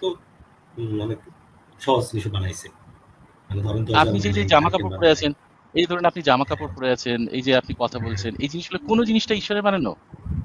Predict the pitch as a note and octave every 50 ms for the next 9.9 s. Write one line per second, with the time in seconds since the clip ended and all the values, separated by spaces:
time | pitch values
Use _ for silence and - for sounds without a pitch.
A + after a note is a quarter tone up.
0 | - - - - - - - - - - - - - - - B2 B2 A2 - A#2
1 | A#2 A#2 A2+ A2 G2+ - - F#2 - G2 F#2+ F2 F2 - - F#2+ C3 D#3+ F3+ -
2 | - - - A2 - A2 G2+ G2 G2+ - - - - F3 F3+ F3+ F3+ - G#3 G#3
3 | G3+ - - D3+ D#3+ F#3 G3+ F3 F3+ F3+ - - - - - E3+ C3 A#2+ A#2+ -
4 | - D3+ D#3 D3 D3 D3+ D3+ D#3 - F3 F3+ F3+ F#3 G3 E3+ C#3+ C#3+ D#3 E3 F3
5 | F3 - - A#2 G#2 F#2+ G2 - - F#2 E2+ - - - - - - F3 F#3+ G3
6 | A3 G3 G#3 F#3+ - A3 G#3+ G#3+ G#3 G3 F#3 D3+ G2+ E2 - - - - _ _
7 | _ - _ - - - - - - - - - A2 A2+ - - - - - -
8 | - G#2+ G#2 - A2+ G#2 G#2 G2+ F#2+ - G2 A#2 A#2+ A2 G2+ F#2+ F2+ F2+ F#2+ F#2
9 | G2 G2 G2 F#2 F2+ G2 - - - F#2 F#2 F2+ E2+ F2 - G#2 F#2